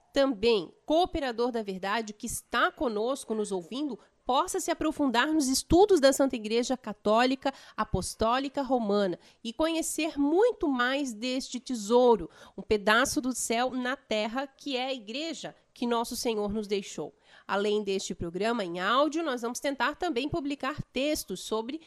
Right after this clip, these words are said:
estes assuntos. Então, fique ligado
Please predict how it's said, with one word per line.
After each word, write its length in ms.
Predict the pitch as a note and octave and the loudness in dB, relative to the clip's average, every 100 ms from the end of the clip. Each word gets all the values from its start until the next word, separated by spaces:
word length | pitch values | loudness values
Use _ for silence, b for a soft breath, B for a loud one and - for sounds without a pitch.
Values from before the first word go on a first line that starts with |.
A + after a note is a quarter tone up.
| b | b
estes 380 | G#3 A3 C#4 C4 | -8 -8 -6 -4
assuntos. 480 | F4+ - F#3 F#3+ G3 | -4 -4 -6 -6 -8
Então, 280 | G#3 A#3 F#4 b _ _ | -4 -4 -4 b _ _
fique 280 | A#3+ B3+ D#4+ | -8 -6 -4
ligado 600 | F4 A#3 A3+ B3+ C#4 | -4 -4 -4 -6 -8